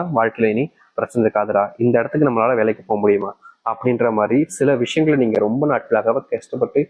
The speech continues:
யோசிச்சுக்கிட்டு இருக்கீங்க. ஆனா உங்களுடைய யோசனையும் சரி, நீங்க கஷ்டப்பட்ட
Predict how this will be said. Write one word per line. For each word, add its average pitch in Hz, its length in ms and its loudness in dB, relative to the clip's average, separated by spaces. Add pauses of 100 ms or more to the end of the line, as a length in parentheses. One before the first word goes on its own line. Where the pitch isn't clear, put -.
(360)
யோசிச்சுக்கிட்டு 143 480 0
இருக்கீங்க. 110 280 2 (140)
ஆனா 117 160 0
உங்களுடைய 107 360 0
யோசனையும் 139 560 2
சரி, 110 160 2 (120)
நீங்க 110 160 0
கஷ்டப்பட்ட 127 460 -6